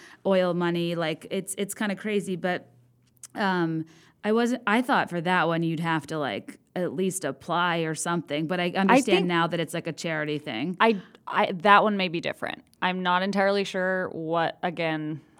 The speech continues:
Speaker 2: I, I didn't apply. My mom and dad did for
Speaker 1: Right.
Speaker 2: me on my behalf.
Speaker 1: Did your
Speaker 2: So
Speaker 1: Texas friends go too, though?
Speaker 2: My sister and I were the only ones the year that I went.
Speaker 1: And was it, how did you feel about the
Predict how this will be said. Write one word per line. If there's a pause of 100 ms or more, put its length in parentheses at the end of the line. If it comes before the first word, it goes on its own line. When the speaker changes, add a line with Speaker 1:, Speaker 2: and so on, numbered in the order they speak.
(120)
Speaker 2:
I, (300)
I
didn't
apply. (100)
My
mom
and
dad
did
for
Speaker 1:
Right.
Speaker 2:
me
on
my
behalf.
Speaker 1:
Did
your
Speaker 2:
So
Speaker 1:
Texas
friends
go
too,
though? (600)
Speaker 2:
My
sister
and
I
were
the
only
ones (460)
the
year
that
I
went. (800)
Speaker 1:
And
was
it,
how
did
you
feel
about
the